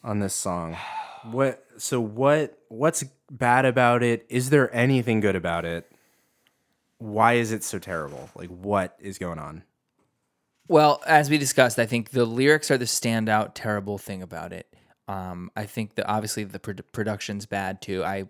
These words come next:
Speaker 2: would be interested in hearing this song performed by a bar band, 'cause I, I think it could work.
Speaker 1: Would you?
Speaker 2: I would. I would. If I was, you know, uh, if I was in the right place, w-, in the right,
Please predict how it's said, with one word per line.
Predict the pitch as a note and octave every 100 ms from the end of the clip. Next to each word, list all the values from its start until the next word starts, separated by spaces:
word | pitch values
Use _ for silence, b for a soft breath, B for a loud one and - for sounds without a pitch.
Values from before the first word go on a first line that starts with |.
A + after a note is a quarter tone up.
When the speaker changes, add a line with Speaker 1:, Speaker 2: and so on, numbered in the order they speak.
| -
Speaker 2:
would | A#2
be | B2+
interested | B2+ C#3 C#3+ C#3 B2
in |
hearing | A2 A2 G#2+
this | G#2 -
song | G#2 G2+
performed | G2+ - - G2 G2 -
by | F#2+
a | F2+
bar | F#2 F2
band, | - C2 - - _ _ -
'cause | F#2+ F#2+
I, | F#2+ - _ -
I |
think | - B2 A2
it | G#2+
could | G#2
work. | F#2+ - - - B B B
Speaker 1:
Would | B2+ C3+
you? | C#3+ C#3 - -
Speaker 2:
I | D3 F3
would. | F3 C#3+ B2+
I | C3
would. | E3 A2 G#2
If | A2+
I | D3+ D#3+
was, | E3+ E3+ C3+ - -
you | - D#3
know, | E3 D3+ -
uh, | C3 A#2+
if | B2
I | C#3+
was | C#3
in | C#3
the | C3+
right | D#3
place, | - D3+ C#3 C3+ -
w-, | B2+ A2+
in | A#2+
the | A2
right, | G#2 A2+ A#2+ -